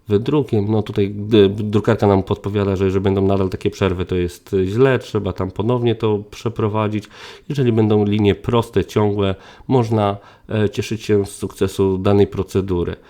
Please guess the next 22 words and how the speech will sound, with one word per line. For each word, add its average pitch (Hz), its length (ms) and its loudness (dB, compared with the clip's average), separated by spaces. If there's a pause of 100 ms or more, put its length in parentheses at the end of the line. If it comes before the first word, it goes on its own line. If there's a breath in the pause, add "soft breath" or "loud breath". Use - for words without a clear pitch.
(500 loud breath)
E, 92 300 0 (360)
właśnie 104 500 -4
się 101 180 -6
kończy 101 520 -4 (100)
drukowanie 101 640 -2
w 92 60 -8
moim 95 240 -2
przypadku. 117 920 -4 (800 loud breath)
E, 104 260 -2 (400)
i 127 260 -2
za 107 160 -4
chwileczkę 110 480 -2
wam 107 220 -4
tutaj 110 320 -8
pokażę, 104 640 -6
jak 110 500 -2
to 110 180 -2
będzie 101 320 2
wyglądało 101 840 2 (340 loud breath)
po 135 160 6
naszej 113 320 2
procedurze, 101 760 -2